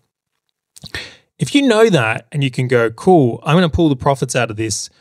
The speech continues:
and I'm gonna invest it into something that does compound," that is or can become your way of compounding something.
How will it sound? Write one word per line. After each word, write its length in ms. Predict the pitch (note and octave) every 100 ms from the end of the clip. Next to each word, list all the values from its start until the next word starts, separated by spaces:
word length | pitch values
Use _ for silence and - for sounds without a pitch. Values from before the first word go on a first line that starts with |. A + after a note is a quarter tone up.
| _ _ -
and 120 | C3+
I'm 100 | A#2
gonna 220 | A#2 A#2+ -
invest 480 | B2+ G#2 C#3+ D3
it 100 | C3
into 220 | A2+ G#2+ G#2+
something 320 | A#2 A#2 G2+
that 140 | G2
does 220 | - F#3
compound," 640 | - A2 F2 F#2+ F#2 F3 - _ _ _ _ _ _
that 280 | D#3 D#3 F#3
is 300 | D#3+ E3 C#3 _
or 180 | - C3
can 300 | B2 C#3+ C#3
become 520 | B2 A#2 C3 B2+ A#2 -
your 260 | D#3 A2+ G#2+
way 300 | A2 A#2 A#2
of 160 | G2+
compounding 540 | - C3 C#3+ A2+ G2 G#2
something. 400 | - - F#2